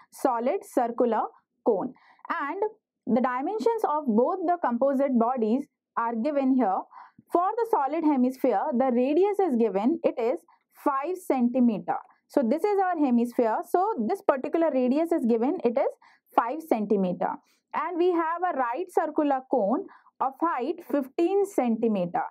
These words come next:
So the height of the solid circular cone is fifteen centimeter. It is given in this particular diagram. And the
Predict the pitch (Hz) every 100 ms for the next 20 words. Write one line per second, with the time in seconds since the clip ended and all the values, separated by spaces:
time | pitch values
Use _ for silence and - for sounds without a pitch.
0 | _ _ - 339 349 254 240 247 392 392
1 | 381 403 392 240 233 311 339 269 247 262
2 | 240 233 285 214 277 403 _ - 247 381
3 | - 277 - 302 302 294 233 226 226 214
4 | 285 381 254 262 226 233 220 320 349 240
5 | 226 226 - 233 202 214 208 277 - -
6 | _ 208 202 202 196 180 185 - - -
7 | - 311 277 403 - - - 208 214 339